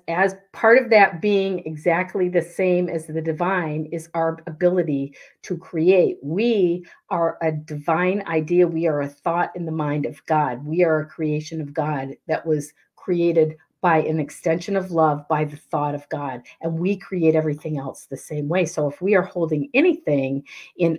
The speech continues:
our awareness that is,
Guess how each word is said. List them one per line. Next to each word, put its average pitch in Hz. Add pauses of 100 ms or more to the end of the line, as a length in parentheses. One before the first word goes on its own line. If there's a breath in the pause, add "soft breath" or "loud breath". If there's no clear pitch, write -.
our 185
awareness 180 (1120)
that 180
is, 160